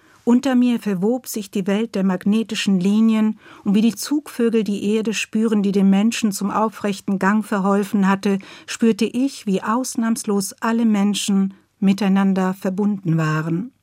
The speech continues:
Die Vertikale sah gleichsam mit Bewusstsein zu mir zurück. Ich war ein Kompass,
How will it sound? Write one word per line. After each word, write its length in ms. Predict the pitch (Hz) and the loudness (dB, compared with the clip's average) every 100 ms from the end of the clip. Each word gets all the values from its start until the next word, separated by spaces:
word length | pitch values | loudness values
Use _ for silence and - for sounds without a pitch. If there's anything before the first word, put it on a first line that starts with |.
| _ _ _ _ _ _ - - - - | _ _ _ _ _ _ -20 -20 -14 -2
Die 100 | 208 | 0
Vertikale 600 | 220 233 - 226 254 220 | 2 -2 -4 -2 0 0
sah 160 | 190 185 | -2 -2
gleichsam 580 | - 190 208 - 202 | 0 0 0 -2 -2
mit 160 | 202 196 | -2 0
Bewusstsein 600 | 185 202 214 - 202 190 | -2 -2 -4 -2 0 0
zu 140 | - 190 | 0 0
mir 200 | 190 190 | 0 0
zurück. 400 | - 196 220 214 | -4 -2 -2 -4
Ich 180 | - | -6
war 60 | 180 | -2
ein 180 | 180 180 | -2 -2
Kompass, 720 | - 226 226 165 156 160 - | 0 0 0 -2 -4 -4 -10